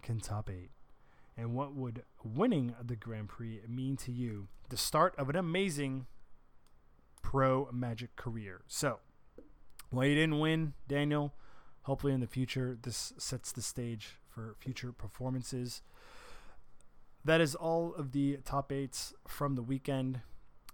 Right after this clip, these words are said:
It was a quite a long one. Uh,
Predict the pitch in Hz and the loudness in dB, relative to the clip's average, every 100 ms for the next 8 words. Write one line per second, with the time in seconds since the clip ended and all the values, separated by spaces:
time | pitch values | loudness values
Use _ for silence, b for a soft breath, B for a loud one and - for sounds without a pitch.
0 | - 143 135 135 131 113 123 117 113 110 | -10 -8 -4 -2 -2 -2 -4 -4 -4 -6
1 | 107 - - - - - - _ _ - | -8 -14 -18 -20 -20 -20 -20 _ _ -20
2 | - - 151 147 139 139 143 139 139 131 | -8 -2 2 4 4 4 4 2 0 -2
3 | - - 147 117 113 113 | -6 -12 -10 -6 -6 -8